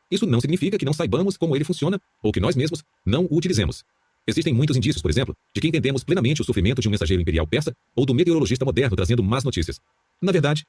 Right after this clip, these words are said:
fazemos um esforço para não nos colocarmos em posições semelhantes. Pesquisas da Universidade da Geórgia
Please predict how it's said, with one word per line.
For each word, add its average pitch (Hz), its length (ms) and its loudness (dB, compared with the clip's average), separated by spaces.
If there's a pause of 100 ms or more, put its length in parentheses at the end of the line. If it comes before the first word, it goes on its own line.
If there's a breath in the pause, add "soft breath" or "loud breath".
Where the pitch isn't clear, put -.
(160)
fazemos 123 280 2
um 147 40 2
esforço 151 340 0
para 110 140 0
não 135 180 2
nos 185 120 -2
colocarmos 135 440 -2
em 123 60 -2
posições 127 400 -2
semelhantes. 117 460 -2 (680)
Pesquisas 220 320 0
da 165 60 0
Universidade 120 380 0
da 95 60 2
Geórgia 98 340 0